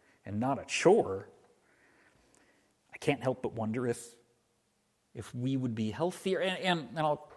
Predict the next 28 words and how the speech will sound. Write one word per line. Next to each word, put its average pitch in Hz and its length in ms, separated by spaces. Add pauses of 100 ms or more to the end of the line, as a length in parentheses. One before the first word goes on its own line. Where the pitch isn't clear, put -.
come - 160
at 110 160
this 107 180
with, 117 240
with 120 200
a - 40
couple 247 280
of 107 60
different 117 240
examples. 143 420
I, 160 120
I - 40
know 208 320
of - 120
churches, 101 840 (1800)
I've - 100
heard 269 160
of 311 100
churches, 131 460
know 170 200
of 143 100
a 101 40
few, 226 380 (280)
that 151 200
do, 165 480 (600)
you 151 140
can't 269 300
join 90 340